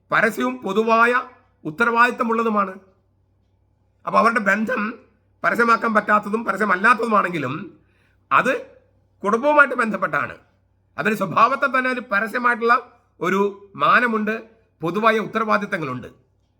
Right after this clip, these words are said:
ഇത് തന്നെയാണ് പ്രാർത്ഥനയിലും. ദൈവവും നമ്മളും തമ്മിലുള്ള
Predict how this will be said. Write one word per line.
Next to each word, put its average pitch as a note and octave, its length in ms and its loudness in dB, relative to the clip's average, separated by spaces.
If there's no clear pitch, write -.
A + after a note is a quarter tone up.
ഇത് G#3 180 -2
തന്നെയാണ് A3 460 0
പ്രാർത്ഥനയിലും. D#3 580 -2
ദൈവവും A#3+ 480 0
നമ്മളും A3+ 360 2
തമ്മിലുള്ള G#3+ 380 2